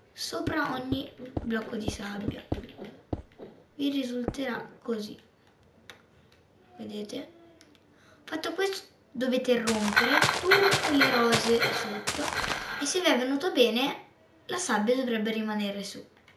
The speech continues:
Fatto cres-, fatto questo, prendete il secchiello di lava e lo mettete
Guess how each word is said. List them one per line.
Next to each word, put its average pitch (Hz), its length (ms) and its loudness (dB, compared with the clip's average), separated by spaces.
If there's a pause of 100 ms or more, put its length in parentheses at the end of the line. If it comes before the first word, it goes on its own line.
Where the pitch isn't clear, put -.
(720)
Fatto 320 280 -2
cres-, 392 540 2
fatto 233 320 -2
questo, 214 380 -2
prendete 294 720 2
il 226 220 -4
secchiello 269 440 0
di 214 120 -2
lava 226 540 4
e - 180 -2
lo 240 120 2
mettete 233 840 -4